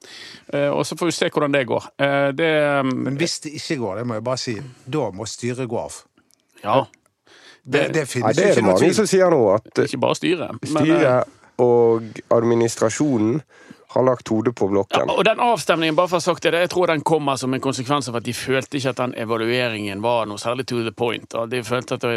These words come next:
Speaker 1: den gikk rundt grøten, pluss at de som skulle håndtere av, eh, evalueringen, nemlig Rune Soltvedt og Vibeke Johannessen, ikke,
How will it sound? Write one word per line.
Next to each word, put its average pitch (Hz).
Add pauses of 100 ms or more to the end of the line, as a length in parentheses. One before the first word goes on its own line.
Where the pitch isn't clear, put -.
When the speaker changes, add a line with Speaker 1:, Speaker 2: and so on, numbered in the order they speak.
(100)
Speaker 1:
den 120
gikk 120 (180)
rundt 120
grøten, 147
pluss 202
at 135
de 165
som 139
skulle 127
håndtere 127
av, 104
eh, 110
evalueringen, 110
nemlig 147
Rune 131
Soltvedt 123
og 107
Vibeke 113
Johannessen, 113
ikke, 139